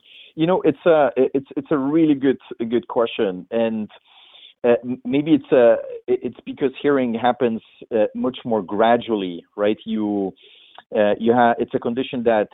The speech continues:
is a bit sneaky in the sense that you don't really, uh, realize how much you're losing out on, right? Uh, compared to, for instance, in the case of vision, where, you know, all of a sudden you can't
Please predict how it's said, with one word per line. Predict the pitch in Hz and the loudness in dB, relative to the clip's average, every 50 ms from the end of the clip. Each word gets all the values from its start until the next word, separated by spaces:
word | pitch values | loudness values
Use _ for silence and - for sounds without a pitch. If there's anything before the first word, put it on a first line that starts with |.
| - - | -10 -8
is | - 123 101 113 | -8 -8 -6 -8
a | |
bit | 101 95 123 123 123 _ _ - | -6 -4 -4 -4 -4 _ _ -8
sneaky | 120 120 127 131 127 - 143 139 143 139 139 | -6 -4 -4 -6 -6 -6 -6 -4 -4 -4 -2
in | - 110 | -2 -2
the | 104 - - | -2 0 0
sense | 123 113 107 101 101 | 0 0 -2 -2 2
that | 120 110 104 98 - - | 2 4 4 4 2 -2
you | 113 | -4
don't | 95 95 135 143 156 156 143 - 160 - | 0 2 2 2 2 0 -4 -8 -8 -4
really, | 139 120 113 123 123 123 120 113 110 107 104 101 98 92 87 - _ _ - - - - - - _ _ - | -2 0 2 4 6 6 8 6 6 6 4 4 4 2 0 -2 _ _ -20 -20 -20 -20 -20 -20 _ _ 2
uh, | 113 104 101 101 98 95 95 92 | 4 4 6 6 4 4 2 0
realize | - 113 113 127 139 131 123 113 107 - - | -2 -2 2 4 4 6 4 4 2 0 -4
how | - 117 | -4 -4
much | 120 123 127 127 - - | -2 -4 -6 -8 -6 -6
you're | 120 107 | -6 -4
losing | 107 113 120 120 107 113 110 104 | -4 -4 -4 -4 -4 -4 -4 0
out | 104 107 107 104 - - | 2 2 2 0 0 -2
on, | 113 98 95 92 92 87 87 87 90 - _ - | -2 -2 -2 -2 -4 -6 -8 -12 -18 -18 _ -6
right? | 101 98 101 110 - - - - 113 | -4 -4 -4 -4 -6 -12 -14 -8 -4
Uh, | 110 98 98 98 95 - - | -2 0 0 0 -2 -4 -8
compared | 113 - - 117 107 101 - - | -10 -6 -2 -2 -2 -2 -2 -6
to, | 113 104 98 95 90 - | -6 -6 -6 -6 -6 -6
for | 110 | -8
instance, | 101 95 - 104 95 | -8 -8 -10 -10 -8
in | 95 92 | -8 -8
the | 90 | -6
case | 87 - 98 87 - | -4 -2 -2 -2 -2
of | 104 90 85 | -4 0 2
vision, | 117 127 110 113 110 101 95 | 4 4 4 2 0 0 2
where, | 98 98 95 95 95 | 4 6 6 6 6
you | 98 107 | 4 2
know, | 101 95 | 0 2
all | 90 104 107 | 2 2 2
of | - - | 0 -2
a | 95 - | -6 -2
sudden | - 113 92 95 | -2 -2 -2 -4
you | 90 85 - - | -10 -10 -8 -6
can't | 113 104 95 | -8 -8 -6